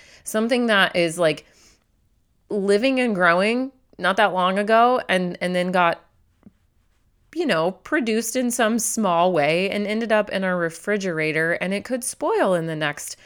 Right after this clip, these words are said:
five to seven days, right? Maybe ten days. That's what I want my kids to be eating. Fruits, vegetables, like, lean meats, things that I've prepared for them,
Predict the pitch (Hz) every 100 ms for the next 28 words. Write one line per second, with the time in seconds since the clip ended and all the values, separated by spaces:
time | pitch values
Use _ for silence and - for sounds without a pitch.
0 | - _ _ - 147 123 - 180 170 160
1 | 143 143 147 - - 156 165 170 226 240
2 | 170 147 139 170 165 - 147 160 170 165
3 | 185 240 - - - - _ _ _ -
4 | 170 202 262 277 277 269 - 196 - 180
5 | 185 170 - 156 120 156 - 214 180 -
6 | - 180 175 - 170 165 147 156 156 -
7 | 185 214 220 214 214 214 170 127 - -
8 | - _ 233 247 247 226 - 170 190 202
9 | - 196 185 165 170 170 185 180 170